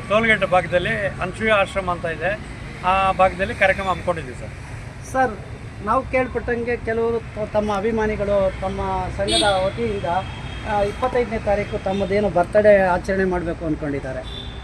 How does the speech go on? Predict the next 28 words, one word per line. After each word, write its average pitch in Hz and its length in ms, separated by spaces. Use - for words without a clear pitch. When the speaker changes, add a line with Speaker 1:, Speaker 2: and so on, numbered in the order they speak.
Speaker 1:
ಅದು 240 400
ವಿಶೇಷವಾಗಿ 247 600
ಅದೇ 220 400
ವರ್ಷ 196 160
ವರ್ಷವೂ 240 420
ನನ್ನ 208 200
ಬರ್ತ್ಡೇ 214 720
ಕಾರ್ಯಕ್ರಮದಲ್ಲೇ, 202 760
ಆ, 190 320
ನಾವು 190 300
ಯಾವುದೋ, 208 500
ಆ, 175 240
ದುಂದು 220 240
ವೆಚ್ಚ 226 200
ಮಾಡ್ದಲೇ 208 580
ನನ್ನ 196 260
ಆಸೆ, 208 680
ಆ, 190 320
ಒಂದು 214 180
ಎಲ್ಲರಿಗೂ 240 460
ಸಿಗಲಿ, 214 680
ಆಮೇಲೆ 214 260
ನಮ್ಮ 208 220
ಟೀಮ್, 240 260
ಟೀಮ್ 226 480
ಎಲ್ಲನೂ 220 360
ಒಂದು 202 220
ಒಗ್ಗೂಡಿಸಿ 226 600